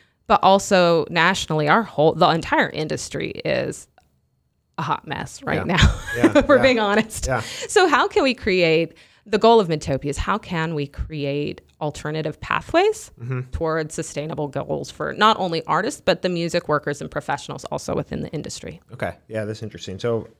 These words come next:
Speaker 2: breaking that down a little bit, historically, how have artists made money, or, like, what's the biggest chunk, touring versus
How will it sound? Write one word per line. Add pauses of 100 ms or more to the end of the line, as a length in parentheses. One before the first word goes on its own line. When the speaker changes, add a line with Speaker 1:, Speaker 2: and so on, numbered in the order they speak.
(140)
Speaker 2:
breaking
that
down
a
little
bit, (1000)
historically,
how
have
artists
made
money,
or,
like,
what's
the
biggest
chunk,
touring
versus